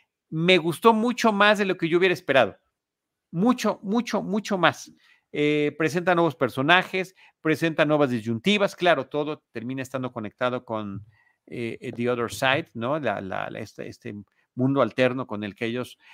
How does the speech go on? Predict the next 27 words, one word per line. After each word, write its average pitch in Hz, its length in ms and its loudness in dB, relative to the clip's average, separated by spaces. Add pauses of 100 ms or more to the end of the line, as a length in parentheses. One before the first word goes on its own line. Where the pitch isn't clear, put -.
(120)
conectan, 180 640 4 (640)
pero, 170 600 8
eh, 135 260 0
logra 175 760 6 (160)
generar 151 440 2
situaciones 151 600 -4
aterradoras, 120 800 -6
situaciones 127 540 -12
inquietantes, 127 800 -4
situaciones 123 380 -12
que - 120 -20 (100)
no 117 240 -4
lo 139 80 -4
estás 156 240 -4
viendo 156 320 -4 (420)
muy, 170 460 0
muy 170 640 0
visceral 139 680 4 (340)
y 135 140 -4
muy 160 600 0
gráfico, 156 720 2
algunas 139 380 -6
de 123 60 -10
las 110 160 -12
cosas 135 300 -16
que - 80 -20
estamos 131 460 -10